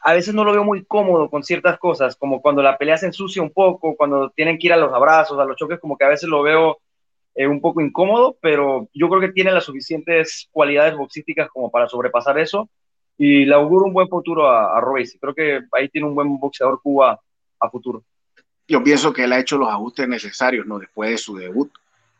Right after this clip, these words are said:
Speaker 2: Bien por él, una nueva victoria en su, en su récord, ¿no? Eh, otra pelea que fue un sorpresón, eh, fue la de Hernández ante Julian Williams. La verdad que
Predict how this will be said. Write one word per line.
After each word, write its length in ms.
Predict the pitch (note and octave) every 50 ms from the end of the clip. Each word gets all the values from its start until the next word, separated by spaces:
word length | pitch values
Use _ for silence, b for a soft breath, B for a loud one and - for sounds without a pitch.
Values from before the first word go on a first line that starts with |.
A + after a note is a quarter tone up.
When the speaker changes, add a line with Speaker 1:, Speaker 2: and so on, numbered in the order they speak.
| _ _ -
Speaker 2:
Bien 280 | G2+ A2+ B2 B2 A#2
por 180 | B2 A#2+ A2+ B2
él, 160 | C#3+ F3 F3
una 180 | C#3+ B2+ A#2+ A#2
nueva 240 | A#2+ A#2+ A#2+ A#2 A2
victoria 400 | G2 F#2+ - - A#2+ A#2 A#2 A2
en 60 | G#2+
su, 160 | - - - _ _ _ _ _ _ _ _
en 120 | G2+ F#2+ E2+
su 160 | - - F#2
récord, 400 | G2 A#2+ B2+ - - G2 F2+ F2
¿no? 240 | F#2+ C3 C3+ - _ _ _ _ -
Eh, 180 | G2 G2 G2
otra 340 | G#2 G#2+ G#2+ - B2+ A#2 A2
pelea 460 | A#2 G#2 G2+ A2 A#2 A#2+ B2 B2 A#2+ -
que 460 | - G#2+ G2+ F#2+ F#2 F#2 F2+ F2 E2 -
fue 160 | - G#2 G#2+
un 60 | G#2
sorpresón, 880 | - - B2+ B2 A#2 - - A2 G2 F#2 - - - C3 E3+ F#3+ - - _ -
eh, 100 | - G2
fue 220 | - - G#2+ G#2 G#2+
la 220 | A2 A2+ A2+ A2+ G#2+
de 160 | G2+ G2 F#2+
Hernández 520 | F#2+ F2+ F#2 G2 A2+ A#2 A#2+ A#2 A#2+ A#2
ante 460 | A2 A2+ G#2+ G2 - - G2 F#2 F#2+ F#2
Julian 320 | - G#2+ G#2+ G#2+ G#2 G2 G2+
Williams. 640 | G#2+ B2 C3+ C3+ C3 C3+ C3+ C3 B2+ - - - - F#2+
La 160 | F#2 F2 F2+
verdad 400 | F2+ F2+ F2+ F#2 F#2+ G#2 G#2+ -
que 420 | - A#2+ A#2+ A#2 A2 G2+ F#2+ F2